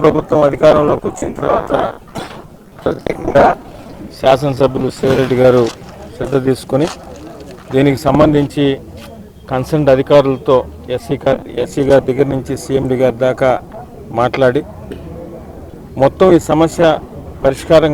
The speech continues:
కావాలంటే కోటి యాభై లక్షల రూపాయలు అవుతుందని విద్యుత్ అధికారులు అంచనా వేశారు.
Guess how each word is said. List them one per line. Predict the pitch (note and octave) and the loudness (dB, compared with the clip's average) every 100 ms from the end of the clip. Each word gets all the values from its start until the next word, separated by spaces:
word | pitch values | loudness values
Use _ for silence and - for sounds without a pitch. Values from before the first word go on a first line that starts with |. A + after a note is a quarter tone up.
| C#3+ | 4
కావాలంటే | C#3+ C#3 C3+ B2+ C#3 D#3+ - - - C#3 | 4 2 0 -2 -2 -2 -6 -12 -4 2
కోటి | D3 D3+ C#3 | 2 4 2
యాభై | C3+ C3 C3 | 2 2 -2
లక్షల | B2 C#3+ C#3 | -2 -4 -2
రూపాయలు | B2+ C3 B2 B2 | 0 0 2 0
అవుతుందని | A#2 C3+ B2+ B2 A#2+ G#2+ - - - - - - - | -2 -4 -2 0 -2 -4 -12 -14 -12 -12 -10 -8 -4
విద్యుత్ | B2 C#3 - B2 | 2 2 4 2
అధికారులు | - - B2 A#2 | 4 2 2 -2
అంచనా | - C3 B2+ | -2 0 0
వేశారు. | - B2 A#2 | 0 0 0